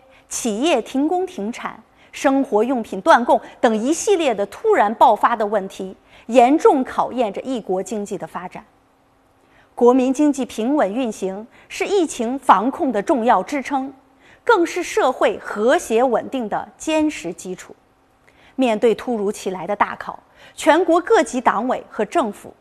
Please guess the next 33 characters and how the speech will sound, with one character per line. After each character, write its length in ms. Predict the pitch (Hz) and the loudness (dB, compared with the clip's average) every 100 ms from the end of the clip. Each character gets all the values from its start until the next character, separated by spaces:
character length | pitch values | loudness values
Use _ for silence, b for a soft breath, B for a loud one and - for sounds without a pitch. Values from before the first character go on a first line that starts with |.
| _ _ b b | _ _ b b
按 220 | 381 339 | 6 6
照 200 | 285 294 | 6 2
党 280 | 214 - - | 2 0 -2
中 220 | 190 311 | -4 0
央 220 | 339 302 311 | 2 0 -2
决 200 | 202 196 | -4 -4
策 220 | - 240 | -4 -4
部 180 | 294 233 | -4 -6
署， 240 | - 202 - _ _ b b b | -8 -14 -16 _ _ b b b
抓 280 | - 370 349 | 6 6 6
牢 220 | 269 208 | 2 0
抓 280 | 247 - 311 | 4 4 4
实 260 | - 190 196 | -2 -6 -4
疫 120 | 302 | -4
情 240 | 247 - 214 | -6 -6 -8
防 300 | - 202 247 | -6 -6 -6
控 220 | 320 302 | -6 -4
的 100 | 190 | -4
同 260 | - 185 226 | -8 -10 -10
时， 300 | - 202 - b b b | -10 -12 -12 b b b
努 260 | 262 262 233 | 2 4 4
力 200 | 370 285 | 0 0
保 300 | - 196 180 | 2 2 2
持 220 | - 226 | -4 -4
了 160 | 226 185 | -4 -4
生 340 | - 403 381 | -4 -2 -2
产 180 | - - | -6 -10
生 260 | - - 269 | -10 -6 -6
活 320 | 269 175 190 - | -4 -6 -6 -10
平 320 | - 190 208 233 | -10 -6 -4 -4
稳 200 | 196 202 | -4 -6
有 160 | - | -10
序， 240 | - - | -12 -18